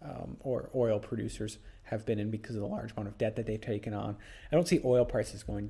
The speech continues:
down significantly anytime soon, certainly not to, you know, sub fifty dollar levels. Um, and then you have a stronger dollar, right?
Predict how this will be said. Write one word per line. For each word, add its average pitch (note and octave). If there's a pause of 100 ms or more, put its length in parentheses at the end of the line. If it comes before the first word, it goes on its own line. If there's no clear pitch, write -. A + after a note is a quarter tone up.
down G2+
significantly A2
anytime G#2+
soon, G#2
certainly D#3+
not B2+
to, A#2
you G#2+
know, G2+
sub A2
fifty A2+
dollar A#2
levels. A2 (480)
Um, D3+
and D#3
then E3
you D#3+
have D#3
a D#3
stronger C#3+
dollar, A#2+ (140)
right? A#2